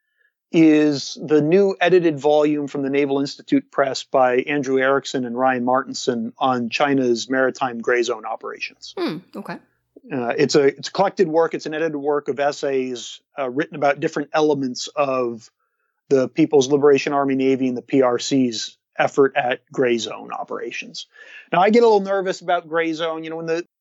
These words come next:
Speaker 1: label was first suggested, I wrote a piece or two for War on the Rocks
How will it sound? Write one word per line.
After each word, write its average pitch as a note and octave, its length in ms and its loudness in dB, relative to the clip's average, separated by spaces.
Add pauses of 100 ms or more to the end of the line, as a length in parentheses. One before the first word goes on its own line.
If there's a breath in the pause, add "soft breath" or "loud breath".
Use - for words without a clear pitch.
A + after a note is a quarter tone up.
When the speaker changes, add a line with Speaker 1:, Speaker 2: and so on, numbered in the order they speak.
Speaker 1:
label G3+ 640 4
was E3+ 240 0
first - 680 -6
suggested, C#3 960 -2
I C3+ 140 -8
wrote C#3+ 320 4
a C3+ 60 -6
piece - 340 -2
or C#3 80 2
two C3+ 240 4
for B2+ 160 2
War C3 320 2
on B2+ 80 0
the B2 80 -4
Rocks B2 580 0